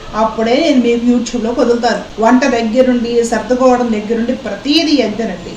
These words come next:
సర్దుకుంటున్నామని చూపించేది కూడా ఆ వీడియో కోసం సర్దుతారు అలాగా ప్లాన్ చేసుకొని. గుర్తుంచుకోండి, మీరు మీకు ఏదైనా మోటివేషనల్‌గా ఉపయోగకరంగా అనిపిస్తే అంతవరకు తీసుకోండి. అంతేగాని వాళ్ళేమో చకచక అన్నీ చక్కబెట్టుకుంటారు, భలే చేస్తారు,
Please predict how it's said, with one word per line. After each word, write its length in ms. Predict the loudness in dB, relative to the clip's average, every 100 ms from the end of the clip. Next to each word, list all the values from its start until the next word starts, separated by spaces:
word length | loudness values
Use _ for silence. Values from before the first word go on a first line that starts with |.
| -16 -18 -8 0
సర్దుకుంటున్నామని 960 | 0 2 0 2 4 6 6 4 2 2
చూపించేది 720 | 0 2 2 4 4 2 2
కూడా 600 | 2 4 4 2 2 0 -4 -8 2
ఆ 120 | 4
వీడియో 580 | 4 4 4 6 6 6
కోసం 420 | 6 4 4 2
సర్దుతారు 420 | 2 2 2 2
అలాగా 260 | 2 4 2
ప్లాన్ 380 | 2 2 4 4
చేసుకొని. 680 | 2 -4 -6 -8 -10 -6
గుర్తుంచుకోండి, 1000 | -4 0 2 2 0 0 2 4 2 0 -4 -10 2
మీరు 640 | 6 6 6 6 6 6 4
మీకు 260 | 2 2
ఏదైనా 240 | 2 4 6
మోటివేషనల్‌గా 960 | 6 4 2 2 2 0 0 2 4
ఉపయోగకరంగా 720 | 4 2 -2 -2 -2 2 2
అనిపిస్తే 340 | 0 -2 -2 0
అంతవరకు 380 | 2 0 -2
తీసుకోండి. 680 | -4 -2 -2 0 0 0 -2 -8
అంతేగాని 840 | -2 0 4 4 4 4 2 -2 -6 -8 0
వాళ్ళేమో 400 | 2 2 0 0
చకచక 380 | 0 -2 -2 0
అన్నీ 240 | 0 0
చక్కబెట్టుకుంటారు, 720 | -2 -2 -4 -4 -4 -2 -2
భలే 460 | -2 -2 0 0 0
చేస్తారు, 560 | 0 2 2 4 2